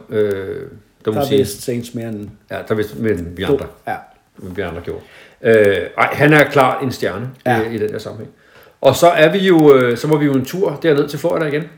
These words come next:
Speaker 2: Ja.
Speaker 1: Jeg er ked af det. Men,
Speaker 2: Ah, men
Speaker 1: øh,
Speaker 2: Bucks har jo mange på, det er jo godt hold.
Speaker 1: Ja, og man kan sige, øh, de har jo også succes med at hive, øh, lidt ældre spillere ind, som måske helt har været den succes,
Speaker 2: Ja.
Speaker 1: øh, hvor de, øh, hvor de blev draftet,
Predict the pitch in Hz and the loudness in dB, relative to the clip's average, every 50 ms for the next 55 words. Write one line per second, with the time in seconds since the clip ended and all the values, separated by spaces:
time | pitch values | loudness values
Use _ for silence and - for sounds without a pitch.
0 | _ - 123 120 143 160 165 147 - - - 123 117 110 - - - - 160 185 | _ -8 -6 -6 -6 -6 -8 -10 -10 -6 -2 -2 -2 -2 -2 -4 -4 -4 -6 -8
1 | - - _ _ _ _ - 139 131 127 127 - 120 113 110 104 104 101 98 - | -12 -18 _ _ _ _ -2 0 0 2 4 4 4 6 6 4 4 4 4 4
2 | 202 - - - 226 208 190 190 196 196 196 156 170 185 165 170 208 185 139 123 | 4 4 2 0 0 0 0 0 0 0 -2 -2 -4 -4 0 0 0 2 2 0
3 | 110 - - - _ _ _ _ _ _ _ _ _ - 156 131 123 - - - | -2 -4 -8 -16 _ _ _ _ _ _ _ _ _ 4 4 4 4 2 -2 2
4 | - 151 143 143 147 139 131 156 143 - - 165 165 165 170 165 160 147 143 131 | 4 6 6 6 4 2 2 0 -2 -2 -2 -2 0 0 2 6 6 8 8 6
5 | 123 120 117 113 107 107 110 110 107 110 107 - - - 135 147 147 147 147 143 | 4 2 0 0 0 0 -2 -6 -8 -12 -14 -16 -16 -8 -4 0 2 4 4 4
6 | 160 180 165 - - 202 - - - 190 185 180 180 170 151 151 170 - - 156 | 4 2 -2 -6 -12 -12 -12 -6 -2 -2 -2 -2 0 0 2 2 2 2 0 -2
7 | 143 127 - - 147 131 127 127 120 117 117 110 107 104 101 98 95 90 87 - | -2 -2 -4 -4 -2 -2 0 0 0 2 4 6 6 6 6 4 2 0 -6 -12
8 | - _ _ _ _ _ _ _ _ _ _ _ _ _ _ _ _ _ _ _ | -16 _ _ _ _ _ _ _ _ _ _ _ _ _ _ _ _ _ _ _
9 | _ _ - 113 117 160 165 - - 143 151 165 160 - - - 147 143 143 135 | _ _ -6 0 0 0 2 2 0 0 0 -2 -4 -4 -4 -2 0 0 2 0
10 | 135 135 - 139 139 135 - - - - - - - 202 202 202 - - - 165 | 0 -4 -6 -8 -8 -8 -10 -12 -18 -20 -20 -4 -2 -2 -2 -2 -2 -4 -2 0
11 | 151 135 131 131 127 131 131 147 143 143 - - 151 - - 147 151 151 151 - | 2 2 2 2 0 -2 -2 -2 -4 -4 -6 -8 -8 -4 -2 0 0 0 -2 -6
12 | - - - 135 127 123 120 120 117 117 113 107 107 117 117 110 113 123 120 110 | -14 -8 -4 -2 0 2 2 2 0 0 0 0 0 0 0 0 0 -4 -4 -4
13 | 104 104 104 101 95 90 85 87 - - _ _ _ - 117 107 104 92 98 98 | -2 0 0 0 0 0 -4 -8 -10 -14 _ _ _ -2 0 0 0 -2 -6 -4
14 | - 110 135 170 - - 190 | -2 -2 -4 -4 -4 -8 -14